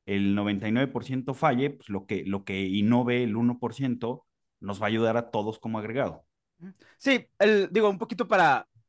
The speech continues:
Speaker 2: para, para los que no nos siguen en Twitter, el, para ponerlo en contexto, el, el fin de semana en el vuelo de Washington a México me eché el libro de Annie Duke, Thinking in Bets, que es buenísimo.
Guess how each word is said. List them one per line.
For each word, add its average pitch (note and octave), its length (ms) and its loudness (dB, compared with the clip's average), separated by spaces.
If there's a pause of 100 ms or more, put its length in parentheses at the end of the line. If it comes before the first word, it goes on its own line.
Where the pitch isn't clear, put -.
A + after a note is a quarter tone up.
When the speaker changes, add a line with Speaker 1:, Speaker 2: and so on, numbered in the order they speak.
(140)
Speaker 2:
para, C3+ 200 -6
para C#3 160 -10
los C3+ 100 -10
que D3+ 80 -8
no D#3 60 -2
nos F3+ 100 -4
siguen G3 180 -2
en D#3 100 -4
Twitter, F3 240 0
el, D3 260 -2
para D3 160 -4
ponerlo D#3 220 0
en D#3+ 40 -8
contexto, E3+ 400 -2
el, E3+ 100 0
el C#3+ 100 -2
fin F3+ 160 -2
de F#3 60 2
semana F3 320 2
en E3+ 100 4
el E3 100 2
vuelo E3+ 480 6 (640)
de C3+ 220 -4
Washington D3+ 460 2
a D3 60 2
México D#3 300 -2
me C#3+ 100 -2
eché C#3 160 -4
el D3+ 80 2
libro D3 340 0
de B2+ 380 -2
Annie D3+ 220 0
Duke, D3+ 360 -2 (140)
Thinking D#3 340 -6
in C3+ 160 -2
Bets, C3+ 460 -2 (560)
que D3 60 -2
es C3 80 -4
buenísimo. E3+ 600 0